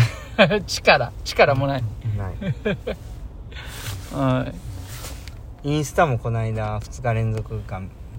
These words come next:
Speaker 2: 三日連続ぐらいで上げたんですけど、
Speaker 1: うん。
Speaker 2: あれ全部もう、一日で、三日間いけるように設定してやったんですよ。
Speaker 1: あ、そんなんできんの？
Speaker 2: うん。
Speaker 1: 予約？
Speaker 2: はい。
Speaker 1: へえ。
Speaker 2: 予約して。
Speaker 1: インスタそんなんできるんや。
Speaker 2: はい。
Speaker 1: ありがとうございます。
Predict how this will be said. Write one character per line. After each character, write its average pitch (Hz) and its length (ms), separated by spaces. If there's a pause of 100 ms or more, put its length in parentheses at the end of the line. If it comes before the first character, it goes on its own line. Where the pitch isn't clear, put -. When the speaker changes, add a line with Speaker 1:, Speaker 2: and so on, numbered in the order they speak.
(160)
Speaker 2:
三 117 120
日 117 160
連 107 120
続 104 140
ぐ 107 60
ら 87 80
い 82 40
で 90 60
上 95 80
げ 90 80
た - 120
ん 78 40
で - 60
す - 80
け 151 40
ど、 123 60
Speaker 1:
う 120 40
ん。 117 40 (600)
Speaker 2:
あ 117 100
れ 113 80
全 117 260
部 104 140
も 92 320 (260)
う、 - 40
一 120 240
日 - 240
で、 - 160 (680)
三 107 140
日 110 220
間 87 220
い 101 100
け 104 160
る 95 100
よ 92 100
う - 20
に 87 100
設 - 240
定 95 200
し - 120
て 92 60
や 87 80
っ - 40
た - 140
ん - 80
で - 60
す - 80
よ。 - 80 (300)
Speaker 1:
あ、 - 60
そ 320 160
ん 415 60
な 285 80
ん 165 40
で 151 100
き 160 120
ん 143 60
の？ 117 80
Speaker 2:
う - 40
ん。 95 100 (540)
Speaker 1:
予 190 100
約？ 220 320 (140)
Speaker 2:
は 104 220 (140)
い。 226 40
Speaker 1:
へ 277 320
え。 - 160
Speaker 2:
予 113 80
約 101 260
し 214 60
て。 214 40
Speaker 1:
イ 233 60
ン 247 80
ス - 60
タ 262 100
そ 359 140
ん 349 80
な 165 80
ん 143 40
で 143 120
き 147 100
る 139 100
ん 127 40
や。 117 60
Speaker 2:
は 107 100
い。 101 40 (1080)
Speaker 1:
あ 147 60
り 135 100
が 117 80
と 127 80
う - 20
ご 120 60
ざ 123 100
い 120 60
ま 117 120
す。 101 120